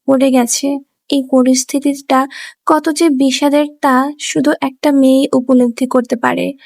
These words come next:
একদিকে পরিবারের সকলের আশা ভরসা এই মেয়েটাকে নিয়ে, অন্যদিকে প্রিয় মানুষটার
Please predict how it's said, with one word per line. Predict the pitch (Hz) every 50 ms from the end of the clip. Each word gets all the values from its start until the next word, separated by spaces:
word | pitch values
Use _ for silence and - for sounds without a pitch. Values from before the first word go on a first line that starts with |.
| - - - - - - - _ -
একদিকে | 302 302 285 285 294 330 311 - 339
পরিবারের | 320 - 285 277 262 269 262 269 277 277 285 294
সকলের | 285 - 294 269 262 262 277 269 277 285 302 -
আশা | - 247 233 - - 269
ভরসা | 254 262 269 262 262 262 262 - - 277 285 294 294 _ _ _ _ _
এই | - 262 262
মেয়েটাকে | 254 247 247 247 254 254 254 254 262 262 254 - 254
নিয়ে, | 254 240 247 269 277 285 277 - - - - - - - _ - -
অন্যদিকে | 277 269 262 269 269 262 262 285 294 - 277 277 277
প্রিয় | 277 277 285 285 294 294
মানুষটার | 294 269 254 254 254 254 262 262 - - 285 294